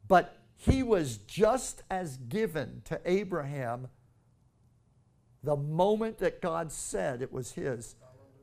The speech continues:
than he was twenty-five years later when Sarah had given birth to him. Expectancy is the state of mind that the Lord is inviting you and I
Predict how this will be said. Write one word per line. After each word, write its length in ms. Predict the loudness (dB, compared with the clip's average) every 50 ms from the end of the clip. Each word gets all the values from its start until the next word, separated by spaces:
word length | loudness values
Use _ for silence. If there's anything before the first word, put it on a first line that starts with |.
| -20 -16 -12
than 300 | -6 0 2 2 2 2
he 240 | 0 -2 -2 -4 -6 -6 -6 -2
was 440 | 2 2 4 4 2 0 -2 -6 -10
twenty-five 680 | -6 -4 -2 -2 -2 -4 -4 -4 -4 -2 -2 -2 -2
years 320 | -2 -2 -2 -2 -4 -4
later 480 | -2 -2 0 0 -2 -4 -6 -8 -10 -12 -14 _ _ _ _ _ _ _ -8
when 180 | -6 -6 -6
Sarah 440 | -6 -4 0 2 2 2 2 2 -2
had 220 | -4 -8 -10 -8
given 280 | -4 -4 -4 -4 -4 -8
birth 380 | -4 -2 0 0 0 -4 -8 -12
to 60 | -12
him. 420 | -12 -10 -10 -10 -10 -10 -12 -14 -16 -16 _ _ _ _ _ _ -14 -12 -12 -14 -20 -20 -20 -20 -20 -20 -20 -20 -20 _ _ -20 _ _ _ _ _ _ _ _ _ _ _ _ _ -8
Expectancy 1200 | -8 -8 -8 -10 -10 -10 -8 -2 -2 -2 -2 -2 -8 -8 -8 -6 -6 -6 -6 -6 -6 -6 -8 -12 -16 -18 _ _ -20 _ _ _ _ _ _ _ _ -2
is 240 | 0 0 0 -2 -4
the 120 | -6 -6
state 640 | -6 -6 -10 -10 -8 -2 -2 -2 -2 -2 -6 -6 -6
of 180 | -8 -8 -6 -6
mind 600 | -8 -6 -6 -4 -4 -4 -6 -6 -8 -12 -14 -16 -16 -20 -20 -20 -20 -20 -18 -8
that 240 | -4 -4 -4 -4 -4
the 80 | -6 -6
Lord 520 | -4 -2 0 2 4 4 4 4 2 0
is 200 | -2 -4 -4 -6
inviting 720 | -6 -6 -6 -8 -4 -4 -2 -2 -2 -4 -6 -8 -6 -6
you 220 | -6 -6 -6 -6
and 120 | -6 -4 -2
I 360 | 0 0 0 0 -2 -6 -10